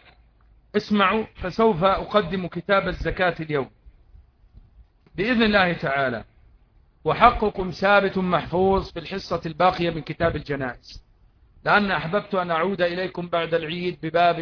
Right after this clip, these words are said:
جديد، فيكون ذلك أدعى إلى النشاط، خاصة وكتاب الزكاة كتاب عزيز الدراسة، مش كده؟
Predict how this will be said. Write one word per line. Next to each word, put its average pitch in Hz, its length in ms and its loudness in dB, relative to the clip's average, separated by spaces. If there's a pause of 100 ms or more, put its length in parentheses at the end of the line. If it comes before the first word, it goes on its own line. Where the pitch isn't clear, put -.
جديد، 160 600 -2 (4000)
فيكون 180 540 0
ذلك 170 420 0
أدعى 165 580 0
إلى 165 100 0
النشاط، 160 880 0 (840)
خاصة 180 360 2
وكتاب 170 540 0
الزكاة 165 580 0 (600)
كتاب 170 600 2
عزيز 156 540 -4
الدراسة، 160 760 2 (1300)
مش - 100 -8
كده؟ 175 440 -2